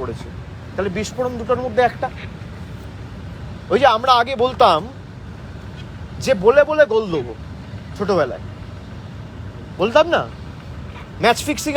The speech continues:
আপনারা দেখেছেন? দেখেছেন? যারা বেটিং করে বলে পরের বলে ছক্কা হবে,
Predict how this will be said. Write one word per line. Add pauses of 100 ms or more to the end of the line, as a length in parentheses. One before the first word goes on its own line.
আপনারা
দেখেছেন? (1300)
দেখেছেন? (840)
যারা
বেটিং (120)
করে (760)
বলে (100)
পরের
বলে (100)
ছক্কা
হবে,